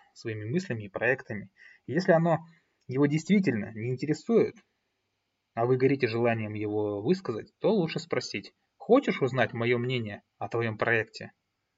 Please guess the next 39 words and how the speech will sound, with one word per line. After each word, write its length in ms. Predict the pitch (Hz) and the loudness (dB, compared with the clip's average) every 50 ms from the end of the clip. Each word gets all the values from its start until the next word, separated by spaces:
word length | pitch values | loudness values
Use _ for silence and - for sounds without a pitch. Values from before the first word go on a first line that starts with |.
| _ _ | _ _
Мне 200 | 117 113 113 107 101 | -8 -6 -6 -6 -2
кажется, 440 | - - 185 202 170 139 - - 110 | 0 2 2 2 2 0 -6 -8 -10
у 40 | |
меня 200 | 101 101 101 104 104 | -8 -8 -8 -6 -6
есть 200 | 104 - - - | -8 -8 -8 -10
идея, 260 | 113 120 160 180 143 | -8 -4 -2 -2 0
которая 340 | - 117 104 - 104 104 101 | -2 -2 -8 -8 -8 -8 -8
могла 280 | 101 101 104 104 101 | -10 -8 -6 -6 -6
бы 100 | 101 107 | -6 -8
тебе 220 | 104 - - 113 107 | -10 -8 -8 -8 -6
помочь". 360 | - 127 135 131 107 104 - _ - - - - - | -4 -4 -4 -4 -6 -6 -8 _ -20 -20 -20 -18 -6
И 120 | - 156 | -2 -2
в 40 | 185 | 0
случае 280 | - 302 294 294 - 240 | 0 0 0 2 0 2
отрицательного 500 | - 208 196 - 269 269 - 202 196 185 | 2 0 0 0 0 0 2 2 2 2
ответа 480 | 190 214 254 269 - 135 123 113 117 _ _ | 2 2 -2 2 4 2 2 2 -4 _ _
вы 220 | - 113 110 139 185 | -20 -4 0 2 4
не 60 | 233 | 4
должны 240 | 240 262 254 285 320 | 6 4 4 4 2
настаивать, 580 | 285 208 - - - 269 247 190 127 107 - | -2 -4 -4 0 0 4 4 4 4 4 0
поскольку 480 | - 123 - - - 156 156 160 - - - - - - | -4 -8 -4 0 0 0 2 2 0 0 0 -16 -12 -4
на 120 | 127 131 | -4 -4
самом 280 | 127 - - 254 220 156 | -2 0 2 2 2 2
деле 240 | 135 175 202 196 147 | 4 4 4 4 4
его 240 | 123 120 120 143 147 | 2 4 4 4 4
проект 380 | - - 139 170 185 185 - _ _ - | 6 6 6 6 4 2 -4 _ _ -16
вас 320 | - 117 113 185 208 208 - | -14 0 4 4 4 4 2
не 100 | 139 120 | -2 -4
касается. 720 | - 110 - - - 139 123 113 98 - - - - - _ _ _ _ _ _ _ _ _ _ _ _ _ _ | -4 -4 -6 -2 0 2 2 2 2 -2 -6 -20 -20 -20 _ _ _ _ _ _ _ _ _ _ _ _ _ _
Это 200 | - 156 180 - | -2 -2 2 2
его 300 | 285 302 311 320 320 262 | 2 2 2 2 2 2
жизнь, 420 | 160 143 196 240 240 190 - 131 123 | 2 2 2 2 0 0 -4 -6 -8
его 300 | 123 120 113 151 214 202 | -6 -2 0 0 0 0
проект, 500 | 190 - 139 143 180 202 196 196 - - | 2 2 2 2 2 0 -2 -4 -4 -2
и 80 | 113 | -2
он 140 | 120 123 131 | 0 0 0
один 240 | 131 139 180 214 208 | 0 0 0 0 0
изучает 420 | 170 143 127 - - 143 139 - | -2 -4 -4 -2 -2 -2 0 0
урок 280 | 131 131 151 180 180 | 2 2 2 0 -2